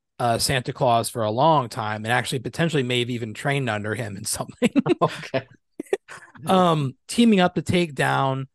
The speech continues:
Speaker 1: Krampus, the demon, and other
Speaker 2: Mm.
Speaker 1: otherworldly creatures.
Speaker 2: Yeah.
Speaker 1: Um, it is very fun. I'm sure it will not be collected in trade for quite a bit of time because D C has a tendency to take a while before they put out stuff in trade.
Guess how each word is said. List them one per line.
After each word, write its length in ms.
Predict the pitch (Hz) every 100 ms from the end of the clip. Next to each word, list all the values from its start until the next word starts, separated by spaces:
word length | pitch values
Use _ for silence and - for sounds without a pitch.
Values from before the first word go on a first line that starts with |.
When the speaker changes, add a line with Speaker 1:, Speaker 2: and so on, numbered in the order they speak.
| _ _ _ _ _ -
Speaker 1:
Krampus, 560 | - 190 151 107 - -
the 100 | 127
demon, 460 | 135 123 110 107 -
and 160 | 135 120
other 300 | 143 151 131
Speaker 2:
Mm. 60 | 127
Speaker 1:
otherworldly 880 | 127 123 120 117 120 120 117 117 107
creatures. 680 | 151 110 - 98 95 - - _ -
Speaker 2:
Yeah. 320 | 101 87 80
Speaker 1:
Um, 300 | 135 127 123 -
it 140 | 151
is 180 | 143 120
very 600 | - 107 131 135 156 160 160
fun. 560 | - 139 143 143 147 - _ _ _
I'm 160 | 131 127
sure 220 | - 175
it 60 | 151
will 100 | 143
not 220 | 139 127
be 100 | 131
collected 400 | - 139 - 123
in 120 | 120
trade 360 | - 127 120 113
for 120 | 117
quite 220 | - 120
a 60 | 117
bit 100 | 113
of 80 |
time 400 | - 123 117 113
because 300 | 110 127 113
D 180 | 107 147
C 180 | 139 143
has 200 | 135 117
a 60 | 110
tendency 540 | - 120 113 123 113
to 60 | 117
take 340 | - 190 196
a 60 | 113
while 360 | 110 107 107
before 240 | 110 131 117
they 100 | 113
put 180 | 143
out 140 | 117 113
stuff 280 | - 113 120
in 120 | 107
trade. 500 | 107 110 104 104